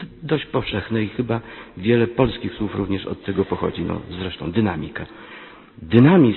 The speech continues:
jednak w słowniku greckim jest nie tylko jakąś mocą, siłą, ale to słowo w Biblii, w Ewangeliach jest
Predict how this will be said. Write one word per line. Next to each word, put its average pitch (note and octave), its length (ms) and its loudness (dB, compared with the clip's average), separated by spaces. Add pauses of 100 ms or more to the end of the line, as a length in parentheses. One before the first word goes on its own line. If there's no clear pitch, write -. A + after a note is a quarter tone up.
jednak A#2+ 420 -2 (540)
w F#2+ 480 -4
słowniku C#3 440 2
greckim A2 540 -2 (520)
jest A#2+ 260 0
nie B2 140 4
tylko A3 360 -2
jakąś A2 400 -2
mocą, G#2+ 540 2
siłą, F2+ 540 -4 (1400)
ale A#2+ 240 2
to A#2+ 200 0
słowo F3+ 340 2
w A2+ 100 0
Biblii, B2 640 2 (100)
w A2+ 80 -4
Ewangeliach A#2 640 2 (2000)
jest B2+ 160 2